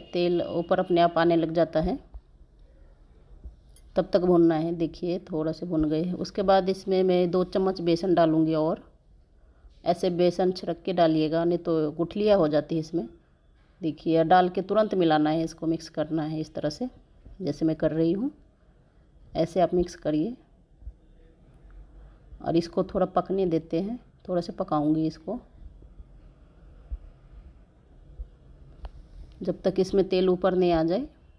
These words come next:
देखिए, इस तरह से ये पक चुकी है। देखिए, ऐसे तेल दिख रही होगी आपको।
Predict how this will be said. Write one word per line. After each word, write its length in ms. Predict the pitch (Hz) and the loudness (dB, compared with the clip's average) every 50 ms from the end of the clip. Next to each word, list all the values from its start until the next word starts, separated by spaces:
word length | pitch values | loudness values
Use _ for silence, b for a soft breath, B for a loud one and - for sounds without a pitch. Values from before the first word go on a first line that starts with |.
| _ _ - | _ _ -6
देखिए, 400 | 151 165 156 - - 202 254 285 - - - - - - - | -6 -6 -6 -6 -6 -6 -6 -6 -10 -16 -20 -20 -20 -10 -8
इस 160 | 175 175 - - | -8 -6 -2 2
तरह 180 | 180 165 165 165 | 2 2 2 2
से 200 | - 202 240 285 - - - - - - _ _ - - - - _ - - - - - - - - - - - - - - | -2 -4 -8 -8 -8 -14 -20 -20 -20 -20 _ _ -20 -20 -20 -20 _ -20 -20 -20 -20 -20 -20 -20 -20 -20 -20 -20 -20 -10 -6
ये 80 | 185 196 | -6 -6
पक 240 | - - 190 180 - | -4 -2 -4 -4 -4
चुकी 260 | - - 185 165 - 180 | -4 -6 -6 -6 -4 -2
है। 140 | 160 156 | 0 2
देखिए, 400 | 151 165 156 160 - - 226 233 202 | 2 2 0 -2 -4 -10 -10 -6 -4
ऐसे 360 | 170 170 165 165 - 214 247 - - - - - - - - - - - - - - - - - - - - | -4 -4 -4 -6 -8 -10 -12 -12 -14 -20 -20 -20 -20 -20 -20 -20 -20 -20 -20 -20 -20 -20 -20 -20 -10 -4 0
तेल 220 | 175 180 175 170 | 2 2 4 4
दिख 180 | 170 165 165 - | 2 0 0 0
रही 180 | 175 165 165 175 | 0 0 2 0
होगी 260 | 165 160 156 156 160 | 0 -2 -2 0 0
आपको। 340 | 165 160 - - - 214 247 | 0 0 -2 -4 -8 -8 -8